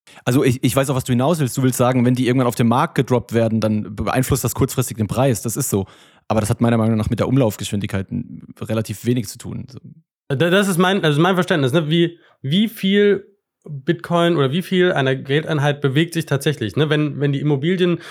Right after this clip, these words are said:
Speaker 2: nur gehalten werden und nicht irgendwie den Besitzer wechseln, dann nehmen sie quasi nicht am Markt so lange teil. Sie haben eine, sie haben eine marktbeeinflussende Rolle, auch wenn sie nicht am Markt teilnehmen, weil das natürlich auch ein Marktsignal ist, wenn sie nicht verkauft werden, genauso wie nicht verkaufte
Speaker 1: Exakt.
Speaker 2: Bitcoin ja auch ein Marksignal
Speaker 1: Was ja deinen
Speaker 2: sind,
Speaker 1: ersten Satz
Speaker 2: aber es ist ein
Speaker 1: widerlegt, oder?
Speaker 2: anderes.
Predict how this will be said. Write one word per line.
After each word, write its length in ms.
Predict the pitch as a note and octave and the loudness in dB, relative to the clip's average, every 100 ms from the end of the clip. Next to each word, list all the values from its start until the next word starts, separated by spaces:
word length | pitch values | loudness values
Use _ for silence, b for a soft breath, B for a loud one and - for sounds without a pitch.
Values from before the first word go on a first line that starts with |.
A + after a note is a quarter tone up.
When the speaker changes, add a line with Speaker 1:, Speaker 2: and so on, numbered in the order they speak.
| B - | B 0
Speaker 2:
nur 140 | D#3 | 2
gehalten 440 | C3 C#3 G3 F#3 | 2 2 0 0
werden 280 | C#3+ D3+ F3 | 2 2 2
und 140 | D3 C#3+ | 0 0
nicht 180 | D#3 | 0
irgendwie 300 | C3+ C#3+ C3+ | 0 -2 0
den 160 | C3 B2+ | -2 0
Besitzer 400 | A#2+ F3 - D#3 | 0 -2 0 0
wechseln, 440 | B2+ - D3 E3+ F3 B B - | 0 0 0 0 -4 B B -2
dann 320 | C#3 C#3+ C3+ | 0 2 0
nehmen 400 | C#3 C#3 E3+ F#3+ | 0 2 4 2
sie 160 | C#3 - | 0 -2
quasi 360 | C3+ C3 C3+ | 0 2 2
nicht 320 | C#3 D#3+ D3 | 2 2 0
am 120 | C3+ B2+ | 0 2
Markt 320 | B2+ D#3 - | 2 0 -2
so 80 | C#3 | 0
lange 260 | B2+ B2 | 0 0
teil. 320 | - C#3 G#2+ | 0 -2 -2
Sie 100 | G#2 | 0
haben 180 | A#2 D3+ | 0 2
eine, 260 | C#3 B2+ B2+ B B B | 0 0 -4 B B B
sie 140 | - | -2
haben 80 | C#3 | 0
eine 80 | C3+ | 2
marktbeeinflussende 920 | C3 D3+ E3+ D3 C#3+ D3 D3+ C#3 C3+ | 2 2 0 -2 0 -2 -2 -2 -2
Rolle, 480 | A#2+ C3+ E3 D#3+ D#3 - | 0 2 4 2 0 0
auch 280 | C#3 D#3 | 0 2
wenn 140 | C#3+ C3 | 0 0
sie 120 | A#2+ | 0
nicht 260 | B2+ F#3+ - | 2 2 0
am 120 | E3+ | 0
Markt 280 | D#3+ F3+ - | 0 -2 -2
teilnehmen, 340 | E3 F3 F3 | 0 2 2
weil 120 | B2+ | 2
das 140 | A#2+ B2+ | 0 -2
natürlich 300 | A#2 A#2+ A#2+ | -4 -2 -2
auch 160 | C3 | -2
ein 140 | B2 A#2 | -2 0
Marktsignal 760 | A#2+ B2+ - A#2+ B2 C3 F#3 | 0 -2 -10 -4 0 2 2
ist, 320 | G#3 A3 - | 0 -2 -2
wenn 160 | B2+ B2 | -2 0
sie 80 | A2+ | 0
nicht 300 | C3 F3+ - | 0 0 -4
verkauft 480 | G#3 - G3 G3 | -4 0 0 2
werden, 180 | F3+ F#3+ | 0 2
genauso 280 | D3 C3 B2 | 2 0 0
wie 100 | A#2 | -2
nicht 200 | B2 D#3+ | -2 0
verkaufte 380 | D#3 C#3 C3+ C3 | -2 0 2 2
Speaker 1:
Exakt. 60 | |
Speaker 2:
Bitcoin 260 | C3 - B2+ | 0 -2 0
ja 100 | A2+ | 0
auch 120 | C3 | -2
ein 120 | B2+ | -2
Marksignal 540 | A2+ A2+ E3+ - G#3 F3+ | -2 0 0 -2 2 4
Speaker 1:
Was 80 | F3 | 4
ja 80 | |
deinen 80 | F#3 | 4
Speaker 2:
sind, 100 | F#3 | 4
Speaker 1:
ersten 260 | C3 - C3 | 2 0 0
Satz 100 | C3+ | 0
Speaker 2:
aber 80 | C3+ | 0
es 60 | |
ist 60 | A#2+ | 2
ein 100 | C#3 | 2
Speaker 1:
widerlegt, 200 | C3+ G#3 | 4 4
oder? 100 | F3 | 4
Speaker 2:
anderes. 320 | B2+ G#2 - | 2 -2 -8